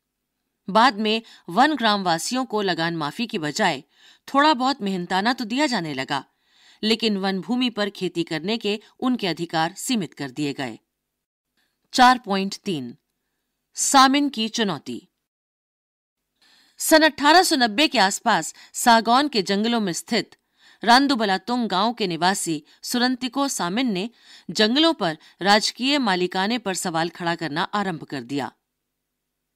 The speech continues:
उसका तर्क था कि चूंकि हवा, पानी, जमीन और लकड़ी राज्य की बनाई हुई नहीं है, इसलिए उन पर उसका अधिकार नहीं हो सकता। जल्दी ही एक व्यापक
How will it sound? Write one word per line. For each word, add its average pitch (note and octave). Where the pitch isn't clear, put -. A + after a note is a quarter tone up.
उसका A3+
तर्क F3
था G#3+
कि B3+
चूंकि D#4+
हवा, A3+
पानी, G3
जमीन F3
और E3+
लकड़ी F3
राज्य A3
की D4+
बनाई G#3
हुई G#3+
नहीं F#3+
है, G#3+
इसलिए A#3+
उन C#4
पर G#3
उसका F#3+
अधिकार E3+
नहीं E3+
हो C3+
सकता। C3
जल्दी A3
ही A3
एक F#3
व्यापक G3